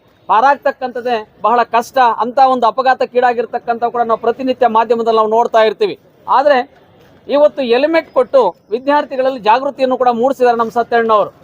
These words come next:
ಯಾಕೆ ಅಂತಂದ್ರೆ ಇವತ್ತು ನಾವು ಗಾಡಿಯಲ್ಲಿ ಹೋಗ್ಬೇಕಾದ್ರೆ ಅಕಸ್ಮಾತ್ ಏನಾದ್ರೂ ಅಪಘಾತ ಅಂತಕ್ಕಂಥದ್ದಾದ್ರೆ ನಮ್ಮ ತಲೆ ಏನಿದೆ ಆ ತಲೆಯನ್ನ ಭದ್ರಪಡಿಸ್ಕೊಂಡಿದ್ದೀವಿ ಅಂತಂದ್ರೆ ಹೆಲ್ಮೆಟ್ ಅನ್ನ ಹಾಕೊಂಡು ಅದು ನಾವು ತುಂಬಾ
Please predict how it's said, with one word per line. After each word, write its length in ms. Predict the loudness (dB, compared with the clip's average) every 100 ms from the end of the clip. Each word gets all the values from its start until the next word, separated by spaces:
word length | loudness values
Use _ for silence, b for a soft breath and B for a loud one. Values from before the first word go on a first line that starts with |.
| _ _ _ -2
ಯಾಕೆ 220 | 0 0
ಅಂತಂದ್ರೆ 520 | 0 0 2 2 0 -10 -20 _ -6 0
ಇವತ್ತು 300 | 4 4 2
ನಾವು 360 | 2 4 2 0 -4 _ -6
ಗಾಡಿಯಲ್ಲಿ 360 | -2 0 0 2
ಹೋಗ್ಬೇಕಾದ್ರೆ 680 | 0 0 0 2 2 2 -2 -4 _ _ _ _ -8
ಅಕಸ್ಮಾತ್ 580 | -2 0 0 2 0 2
ಏನಾದ್ರೂ 400 | 0 2 2 2
ಅಪಘಾತ 460 | 2 0 0 0
ಅಂತಕ್ಕಂಥದ್ದಾದ್ರೆ 880 | -2 -6 -12 -12 -4 -2 0 0 -2 -6 _ _
ನಮ್ಮ 240 | -4 0 2 2 -2 _ _ -4
ತಲೆ 300 | 0 2 2
ಏನಿದೆ 420 | 2 2 0 -2 -4
ಆ 60 | -2
ತಲೆಯನ್ನ 400 | 0 2 2 2
ಭದ್ರಪಡಿಸ್ಕೊಂಡಿದ್ದೀವಿ 880 | 0 0 -4 -4 -4 -2 -4 -2 -2
ಅಂತಂದ್ರೆ 400 | -2 -2 0 0
ಹೆಲ್ಮೆಟ್ 500 | 0 0 2 2 2
ಅನ್ನ 140 | 2
ಹಾಕೊಂಡು 540 | 0 0 0 2 2 0 _ -6
ಅದು 280 | 0 2 2
ನಾವು 260 | 0 -2
ತುಂಬಾ 320 | -6 -4 0